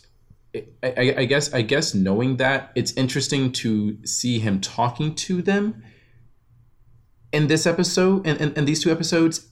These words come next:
and the, and them have some, like, kind of lack of understanding of, of what, of what he's saying, and them asking, "Who are you?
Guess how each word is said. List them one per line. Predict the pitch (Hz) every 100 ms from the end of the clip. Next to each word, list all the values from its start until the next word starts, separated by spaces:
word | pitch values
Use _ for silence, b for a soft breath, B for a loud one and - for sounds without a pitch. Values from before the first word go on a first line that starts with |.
| -
and | 127 120 120 107
the, | 123 131
and | 113
them | 110 120
have | 110 117 107 101 98 - _ _ _ _ _ -
some, | - 120 110 110 107
like, | 101 95 - - - _ _ -
kind | 127 117
of | 95 85
lack | 90 117 113
of | 95
understanding | - 98 95 92 - 98 95 90
of, | 85 -
of | 85
what, | 98 95
of | 95 85
what | 98
he's | - 107 95 -
saying, | - 95 80 - - - b b b
and | 107
them | 98 101
asking, | 98 - 117
"Who | 123 170
are | 135 160
you? | 147 85 82